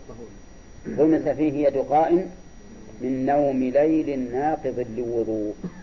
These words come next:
يكون، ها؟ يكون طاهرا غير مطهر. فهذا رجل عنده ماء، أحدهما انتهى أنه أول ما قام من النوم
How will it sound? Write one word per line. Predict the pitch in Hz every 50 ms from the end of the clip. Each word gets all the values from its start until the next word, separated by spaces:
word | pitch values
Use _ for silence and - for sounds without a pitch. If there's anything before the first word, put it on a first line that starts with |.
| - - - -
يكون، | 117 117 113 139 147 170 175 - - - - - - - - - - - 135 - - - - - - - - - - - - - 120 - -
ها؟ | 123 151 151 151 - - - - - - -
يكون | - 120 - 147 147 143 120
طاهرا | 143 151 156 156 160 175 180 - - - - - - - 143 135
غير | 147 165
مطهر. | 151 131 123 - 101 - - - - - - - - - - - - - - - - -
فهذا | 147 151 175 175 160 175
رجل | 175 180 170 175 170 175 175 175 175 175 175 175 - - - - - - - - - - -
عنده | - 165 170 156 156
ماء، | 135 135 139 139 151 156 - 392 - - - - - - - - - - - - - - - - - - - - - - - - - - - - - - - - - - - - - - -
أحدهما | 151 151 - 175 180 180 180 170 175 175 175 175 175 175 - - - - - - - - -
انتهى | 135 131 127 131 151 185 190 - -
أنه | 147 139 143 139 127 127 127
أول | 135 143 139 139 131
ما | 131 127 117
قام | - 127 120
من | 120
النوم | 117 113 117 127 151 170 -